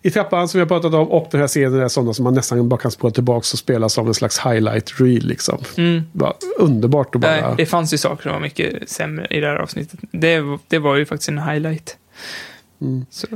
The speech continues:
Speaker 2: ska vi sätta betyg på den?
Speaker 1: Ja, jag skulle bara säga... Jag tycker att bara, jag måste, eh, peppa och ge en, eh, plus till showen generellt sett. Att jag tycker att från säsong fem så har de nu återuppta-,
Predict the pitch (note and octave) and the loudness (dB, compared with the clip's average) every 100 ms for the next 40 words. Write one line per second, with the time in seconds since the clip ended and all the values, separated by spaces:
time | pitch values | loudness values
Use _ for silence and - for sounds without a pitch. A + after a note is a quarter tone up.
0 | G#3 - E3+ D#3+ D#3+ D3+ D3 F3 D3+ - | -10 -2 0 0 0 -4 -2 0 -2 -6
1 | - E3 G#3+ B3+ - G#3+ A3+ B3 G3+ G#3+ | -2 2 2 2 0 0 2 2 2 2
2 | G3+ - - _ F#3 A3+ G#3+ G3+ - G3 | 0 -10 -20 _ -2 0 2 0 2 4
3 | F3 D#3+ D#3 D#3+ F3+ D#3+ D#3 D3+ C#3+ D3+ | 6 6 6 4 2 2 2 4 4 2
4 | - _ - E2 C2+ G1+ G1+ - - - | -8 _ -6 -4 -2 -4 -6 -8 -10 -6
5 | D#3 - - C3 C3+ C3 B2 B2 B2 B2 | -6 -4 0 2 2 2 2 2 0 -2
6 | B2+ B2 B2 B2+ C3 - - - C3 - | -4 -2 -2 -2 -2 -4 -6 0 0 0
7 | - B2+ C#3+ A#2+ A#2 A#2 A#2 C#3+ C3+ F#3 | -2 0 2 2 2 -2 -2 0 4 4
8 | G3 D#3 C#3 B2 B2+ C3+ D3 C3 C3 B2 | 4 2 0 0 0 0 0 2 2 0
9 | - - - - - - - - _ - | -6 -20 -20 -20 -20 -20 -20 -20 _ -8
10 | - F3+ A3 A3+ A3+ A3 - - F#3 F#3+ | 2 4 6 4 2 -2 -6 -2 2 2
11 | E3+ - - - B2+ F3 A3+ B3 A3+ - | 2 -2 -8 -2 2 4 4 2 0 -8
12 | _ _ - F3+ F3 F3 D3+ D#3 F#3 E3 | _ _ -2 2 4 4 4 4 4 4
13 | C3+ - - C#3 C#3 C3 - - | 2 -2 -2 0 2 -2 -4 -4